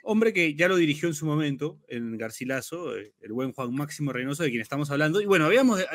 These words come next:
Dani tiró una pregunta picantísima porque explicaba que Donny Neira, después de que se va Gareca,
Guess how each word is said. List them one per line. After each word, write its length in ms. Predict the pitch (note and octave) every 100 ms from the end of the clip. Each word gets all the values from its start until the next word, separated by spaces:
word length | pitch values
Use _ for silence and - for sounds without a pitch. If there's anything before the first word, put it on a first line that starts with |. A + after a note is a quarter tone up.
| D#3+
Dani 240 | A3 C#4 B3+
tiró 200 | A3 B3
una 180 | C4 G#3
pregunta 320 | G3 A3+ B3+
picantísima 800 | G#3+ E3+ D#3+ A3 G#3+ A3 G#3+ C#4+ _ - _ -
porque 240 | D3 D3+
explicaba 680 | D3+ D#3 D3 D#3 C#3 G#2+ G2+
que 160 | - A#2
Donny 440 | C3 F#3 G#3+ G#3+
Neira, 560 | A3 A#3 E3+ C#3 D#3 G3 _ _ _ - F3 - _ _ _
después 280 | C#3 C3+ G#3
de 40 |
que 60 | G3+
se 120 | D3+
va 100 | F#3
Gareca, 600 | G#3+ A#3+ G#3 G3 A#3+ -